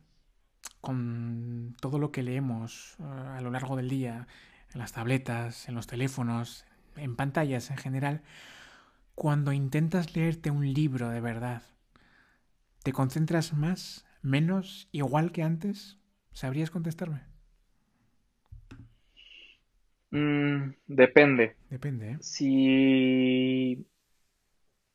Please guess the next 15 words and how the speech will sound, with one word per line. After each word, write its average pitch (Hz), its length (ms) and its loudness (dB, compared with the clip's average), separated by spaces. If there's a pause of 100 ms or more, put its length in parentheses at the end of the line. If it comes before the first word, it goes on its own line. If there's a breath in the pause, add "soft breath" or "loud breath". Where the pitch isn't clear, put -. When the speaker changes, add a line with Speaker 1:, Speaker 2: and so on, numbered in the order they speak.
(240)
Speaker 2:
eh, 120 340 4
si 127 160 0
lo 123 160 10
leo 147 600 10
en 117 320 -6
el 113 560 0
teléfono, 131 380 2
o - 20 -4
sea, 127 120 -4
si 120 100 -6
lo 120 140 2
leo 127 200 4
en 139 120 -2
pantalla, 139 580 6
Speaker 1:
Sí. 113 280 -8